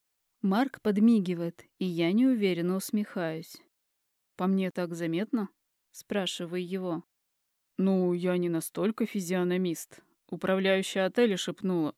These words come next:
что после последней ночи там на вас жаловались соседи за шум». Невольно краснею, вспоминая эту самую ночь. Даже не знаю, во сколько мы тогда с Ди легли. И да, это было что-то нереальное,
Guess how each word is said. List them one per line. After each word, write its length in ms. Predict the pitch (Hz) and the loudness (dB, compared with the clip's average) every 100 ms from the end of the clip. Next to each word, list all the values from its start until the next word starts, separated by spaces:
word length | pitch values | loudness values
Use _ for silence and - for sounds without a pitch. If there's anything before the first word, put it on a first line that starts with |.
| _ | _
что 220 | - - | -12 -8
после 320 | 165 180 - 180 | -4 -2 -4 -6
последней 520 | - - 175 165 160 | -6 -4 -4 -2 -2
ночи 460 | 156 220 - 156 - _ _ _ - | 0 -2 -4 -6 -8 _ _ _ -4
там 360 | 180 175 180 | 0 2 2
на 140 | 196 208 | 2 4
вас 360 | 190 185 - - | 2 2 -2 -6
жаловались 720 | 170 180 180 180 180 180 - | -2 0 2 0 0 -2 -4
соседи 480 | - 156 175 196 226 | -8 -6 -4 0 0
за 160 | 202 | 0
шум». 380 | - - 160 151 _ _ _ _ _ _ _ - | -4 -4 -4 -6 _ _ _ _ _ _ _ 0
Невольно 500 | 208 208 190 185 185 | 4 4 4 0 -2
краснею, 720 | - 208 - - 190 175 160 | -2 -2 -2 -2 0 0 -4
вспоминая 760 | - - - 175 170 170 226 247 - | -8 -10 -6 -4 -2 0 0 -2 -4
эту 280 | 175 170 180 | -6 -6 -8
самую 540 | - 185 170 175 196 | -6 -4 -2 0 0
ночь. 420 | 190 170 - - _ _ _ _ _ _ - | 0 -2 -6 -14 _ _ _ _ _ _ -2
Даже 320 | 196 202 208 | 2 2 4
не 120 | 208 | 2
знаю, 420 | 185 196 233 220 | 2 0 0 0
во 120 | 180 180 | -2 -4
сколько 500 | - 220 269 254 196 | -2 2 2 2 -2
мы 240 | 180 220 | 0 0
тогда 340 | 214 185 185 | -2 -4 -2
с 80 | 185 | -4
Ди 200 | 185 196 | -4 -4
легли. 480 | 185 196 196 196 170 _ _ _ _ _ _ | -2 -2 -2 -2 -4 _ _ _ _ _ _
И 120 | 196 | -8
да, 340 | 175 185 156 - _ _ _ | -2 -2 -4 -10 _ _ _
это 300 | 185 190 175 | -6 -4 -4
было 320 | 165 180 170 | -6 -6 -6
что-то 480 | 170 - - 190 180 | -8 -10 -4 -4 -4
нереальное, 840 | 175 185 185 185 175 165 156 165 | -4 -2 0 0 -2 -4 -6 -8